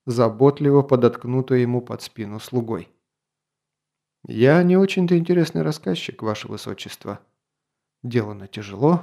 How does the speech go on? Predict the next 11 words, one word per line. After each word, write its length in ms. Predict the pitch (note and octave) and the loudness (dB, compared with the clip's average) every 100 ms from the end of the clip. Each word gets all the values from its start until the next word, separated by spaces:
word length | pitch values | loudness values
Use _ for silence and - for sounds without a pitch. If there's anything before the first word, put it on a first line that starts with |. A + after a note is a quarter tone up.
| - | -6
вздохнул 640 | - G#2+ A#2 - G#2+ G2+ G2+ | -18 -6 -6 -6 -12 -14 -12
Грон. 320 | A2 F#2 - _ _ _ _ _ _ _ _ _ _ _ _ _ _ | -12 -12 -16 _ _ _ _ _ _ _ _ _ _ _ _ _ _
Лорд 440 | B2+ B2+ B2+ C3 - | 4 6 6 2 -2
Эжен, 460 | B2+ C#3+ F3+ F3 - _ - | 0 2 2 0 -6 _ -4
наследник 640 | B2+ A#2+ C3 B2 B2 A#2 | -2 0 0 0 0 -4
герцога 540 | A2+ C3 C3 A#2 A#2 A#2 | 0 0 0 -8 -4 -4
Аржени, 680 | A#2+ A2+ A2+ C3 D3+ D3+ - _ _ _ | -6 -8 -4 0 0 0 -6 _ _ _
при 180 | B2+ C#3+ | -2 -2
этом 260 | E3 F#3+ | 0 0
высокомерно 680 | F#3+ F#3+ - D#3 A#2+ A#2+ C3 | 0 -2 -2 0 2 0 -2
фыркнул. 540 | - B2 - - - | 0 -2 -2 -12 -18